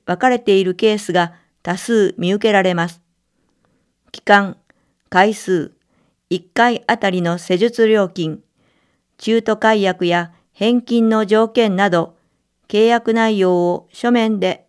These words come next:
よく確認して、契約するかどうかを慎重に検討しましょう。エステの中途解約で違約金が発生する場合、事業者が請求できる金額には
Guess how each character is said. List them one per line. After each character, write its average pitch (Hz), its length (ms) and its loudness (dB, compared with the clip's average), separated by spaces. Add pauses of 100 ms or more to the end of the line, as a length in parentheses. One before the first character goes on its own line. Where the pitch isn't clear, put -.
よ 240 120 0
く 240 120 -16
確 185 300 -2
認 208 220 0
し 208 100 -12
て、 196 220 -2 (600)
契 208 200 2
約 220 260 2
す 214 160 -2
る 214 100 2
か 190 160 0
ど 220 160 4
う 202 40 -10
か 185 160 0
を 175 260 -2
慎 214 300 -2
重 214 260 0
に 202 320 -4
検 220 320 -2
討 220 180 2
し 202 120 -6
ま 196 140 0
し 196 160 -4
ょ 160 300 -2 (1500)
う。 196 60 0
エ 220 60 0
ス 214 80 -10
テ 190 160 0
の 170 240 -2
中 226 320 -2
途 247 160 -2
解 240 220 2
約 196 260 0
で 175 300 -2 (120)
違 170 60 -6
約 214 260 2
金 214 240 -2
が 208 160 2
発 180 280 -6
生 214 220 0
す 202 140 -4
る 190 140 0
場 175 220 0
合、 165 180 -4 (1120)
事 190 160 -2
業 220 200 4
者 180 160 -6
が 170 120 0
請 214 340 0
求 240 220 0
で 220 120 0
き 226 120 -4
る 202 120 -2
金 214 220 -2
額 208 280 -2
に 196 140 -2
は 170 220 -4